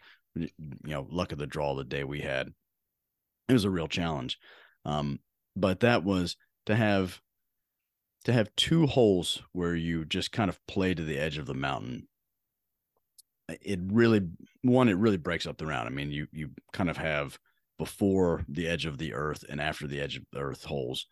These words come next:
um, where you're kind of going back towards the clubhouse. But I, would I, would I like it more if there was a different, if it wasn't a par three, if there was a different shot coming into there? I don't know.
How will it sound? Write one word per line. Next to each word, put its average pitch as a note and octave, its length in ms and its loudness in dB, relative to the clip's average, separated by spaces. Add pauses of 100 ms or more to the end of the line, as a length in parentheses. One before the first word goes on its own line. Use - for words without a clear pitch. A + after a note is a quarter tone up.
(400)
um, C#2+ 240 -2
where D2+ 120 -2
you're C#2+ 120 -2
kind D#2 180 -4
of C2+ 80 -8
going C#2 280 -6
back C#2 220 -2 (140)
towards D2 240 -6
the C#2 60 -12
clubhouse. - 500 -8
But - 220 -8 (580)
I, - 120 -4 (800)
would G#2+ 220 6
I, F#2 240 2 (300)
would G#2+ 160 4
I G2+ 120 4
like F#2 360 2
it A#2 160 2 (320)
more G#2+ 760 4
if G2 180 0
there G2 200 -2
was F#2 180 -2
a D#2+ 40 -10 (180)
different, G#2+ 300 0 (240)
if F#2 100 -10
it D2+ 60 -4
wasn't F#2+ 220 2
a - 20 0
par F2+ 240 0
three, G2 240 2
if G2 80 2
there F2 120 0
was D#2 120 -2
a C#2+ 40 -8
different F2+ 380 -2
shot G#2 300 2
coming A2 240 4
into A2 160 6
there? A#2 280 2 (600)
I - 60 -10
don't C2 160 -4
know. C2+ 260 -4